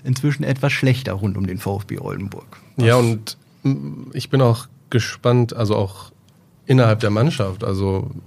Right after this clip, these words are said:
Speaker 2: m-, man kennt das ja auch vielleicht von sich selber, wenn's mal nicht so gut läuft. Und wenn das für eine gewisse Zeit anhält, dann ist man vielleicht auch mal in einer gewissen Situation vielleicht auch ein bisschen gereizter.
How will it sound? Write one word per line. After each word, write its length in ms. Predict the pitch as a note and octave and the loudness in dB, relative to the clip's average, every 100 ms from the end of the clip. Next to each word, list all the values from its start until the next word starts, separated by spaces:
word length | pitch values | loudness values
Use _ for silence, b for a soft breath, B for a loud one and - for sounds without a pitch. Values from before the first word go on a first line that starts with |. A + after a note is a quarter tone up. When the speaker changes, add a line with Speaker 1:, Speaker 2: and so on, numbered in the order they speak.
| - | -8
Speaker 2:
m-, 120 | A2+ - - - - | -8 -8 -18 -18 -10
man 280 | - A2+ | -6 -4
kennt 160 | - A2 | 0 2
das 260 | G#2+ - - | 2 0 0
ja 120 | G#2 | 0
auch 120 | G#2+ | 0
vielleicht 260 | - G#2+ - | 0 -2 0
von 140 | G2+ | 0
sich 140 | G2 | 0
selber, 320 | G2 G2+ A#2+ G#2 | 0 0 2 0
wenn's 200 | F#2 - | -2 -2
mal 60 | |
nicht 140 | G#2+ G#2+ | -2 -2
so 120 | G#2 | -4
gut 180 | G2+ G2 | -4 0
läuft. 420 | F#2+ A2+ C3 G#2 | 2 4 2 0
Und 220 | G2+ G2 B B B B | -4 -4 B B B B
wenn 100 | - | 0
das 160 | G#2 G2 | 2 2
für 100 | - | 2
eine 120 | G2+ | 2
gewisse 280 | G2 G2+ - | 2 0 -2
Zeit 240 | - G2+ | -2 -2
anhält, 560 | G2 G2+ A2+ B2 B2+ - - - - - | 0 2 4 2 0 -8 -20 -20 -20 -12
dann 140 | B2 | -6
ist 120 | A#2+ - | -4 0
man 120 | G#2 | 0
vielleicht 240 | A2+ G#2+ | 0 0
auch 100 | G#2+ | 0
mal 260 | G#2+ G#2+ G#2+ | 2 2 2
in 140 | A2 | 0
einer 160 | A#2 A2+ | -2 -2
gewissen 260 | G#2+ G#2+ | -2 -2
Situation 540 | G#2+ A2 G#2+ - G#2 G2 | -2 -2 -4 -6 -6 -4
vielleicht 300 | - G2+ G#2+ | -2 -2 -2
auch 40 | |
ein 120 | G#2 | -4
bisschen 240 | G2+ B2 A2+ | -4 0 2
gereizter. 640 | A2 A#2 D3 - - | 4 4 2 0 -2